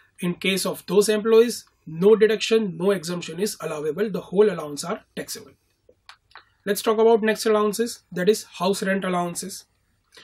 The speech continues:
House rent allowances, which means government provides you rent, amount of rent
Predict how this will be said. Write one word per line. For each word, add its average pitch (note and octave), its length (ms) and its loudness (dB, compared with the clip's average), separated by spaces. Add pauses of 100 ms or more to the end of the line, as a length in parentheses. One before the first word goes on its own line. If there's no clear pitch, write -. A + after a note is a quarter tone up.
(220)
House A3 320 0
rent A#3+ 180 0
allowances, A3 640 0
which G3 160 -8
means E3+ 380 -4 (260)
government G#3+ 480 0
provides G3 460 0
you E3 240 -8 (240)
rent, F3+ 500 -2
amount G#3+ 340 0
of A#3 200 0
rent D#3+ 340 -4